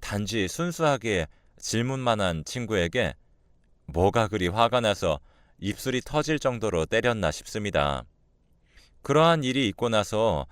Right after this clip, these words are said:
저는 엄마에게 가서 물었습니다. "엄마, 나 왜 아빠가 없어?" 라는 질문에 엄마는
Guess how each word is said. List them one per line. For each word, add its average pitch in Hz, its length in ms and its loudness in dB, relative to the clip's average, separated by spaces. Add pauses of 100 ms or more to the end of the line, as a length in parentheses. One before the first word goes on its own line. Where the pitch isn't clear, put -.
(140)
저는 117 320 0
엄마에게 120 540 2
가서 90 280 2
물었습니다. 76 800 -2 (920)
"엄마, 127 500 -2 (540)
나 87 240 2
왜 120 140 2
아빠가 101 400 2
없어?" 95 520 0 (720)
라는 98 320 0
질문에 87 540 -2
엄마는 80 680 0